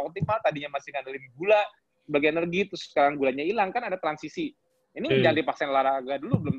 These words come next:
Speaker 1: tentu kuat, karena kan belum
Speaker 2: Oh.
Speaker 1: adaptasi. Nanti
Speaker 2: Oh.
Speaker 1: setelah udah mulai fit, udah mulai seger, udah mulai nggak cepet lapar, mulai olahraga, masukin pilar berikutnya. Jadi, eh,
Speaker 2: Hmm.
Speaker 1: bertahap. Itu kayak gitu.
Speaker 2: <laughs> Mantap, Mas.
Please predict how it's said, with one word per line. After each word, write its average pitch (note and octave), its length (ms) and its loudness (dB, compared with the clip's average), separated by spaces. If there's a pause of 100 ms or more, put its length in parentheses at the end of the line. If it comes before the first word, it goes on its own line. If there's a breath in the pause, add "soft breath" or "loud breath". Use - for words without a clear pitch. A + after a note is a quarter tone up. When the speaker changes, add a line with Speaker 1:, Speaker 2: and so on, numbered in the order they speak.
Speaker 1:
tentu G#3 240 -12 (240)
kuat, G3 400 2
karena F#3+ 240 -4
kan B3 160 -4
belum B2 160 0
Speaker 2:
Oh. B2+ 80 0
Speaker 1:
adaptasi. C3 480 -4 (480)
Nanti A#2 160 4
Speaker 2:
Oh. A2+ 80 4
Speaker 1:
setelah F#3 240 -4
udah F3+ 160 -2
mulai E3 400 -4
fit, A3+ 400 -4
udah D#3+ 160 0
mulai E3 160 -4
seger, G#3+ 640 2
udah D3+ 160 2
mulai D#3+ 240 0
nggak C#3+ 160 -2
cepet - 80 -12
lapar, A3 400 0 (560)
mulai A#2+ 240 0
olahraga, B2+ 720 -2 (320)
masukin - 480 -14
pilar C3 240 0
berikutnya. A#2+ 480 -8
Jadi, D#3 240 -4
eh, - 1400 0
Speaker 2:
Hmm. A2+ 80 -6
Speaker 1:
bertahap. C#3 400 -2 (800)
Itu - 80 -20
kayak A2 180 -6 (140)
gitu. F#2 120 -18
Speaker 2:
<laughs> - 600 -8 (400 loud breath)
Mantap, C#3 320 4
Mas. D#3 240 4